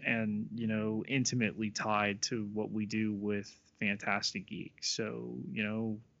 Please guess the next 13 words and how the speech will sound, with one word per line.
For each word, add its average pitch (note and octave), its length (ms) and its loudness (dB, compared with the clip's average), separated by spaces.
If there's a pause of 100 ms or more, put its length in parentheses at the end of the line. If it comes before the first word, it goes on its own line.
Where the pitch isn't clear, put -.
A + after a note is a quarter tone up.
(520)
thank G#2+ 300 6
you A2+ 180 -2
to A2 120 0
Marvel, E3 600 10
thank A#2+ 340 2
you A#2+ 160 4
to A2+ 80 6
all A#2 480 4
the A#2 400 6
creatives F3 960 10
and A2+ 420 6
the A2 60 4
talent D#3 640 10